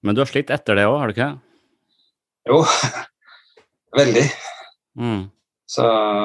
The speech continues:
Speaker 2: samtidig så holder jeg fast på at det var en veldig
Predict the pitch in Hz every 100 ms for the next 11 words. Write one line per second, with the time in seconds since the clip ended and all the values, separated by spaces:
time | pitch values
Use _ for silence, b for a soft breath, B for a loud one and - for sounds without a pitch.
0 | 104 - _ _ _ _ _ _ _ 143
1 | 117 110 143 139 147 139 110 - 110 -
2 | 117 110 107 110 104 107 107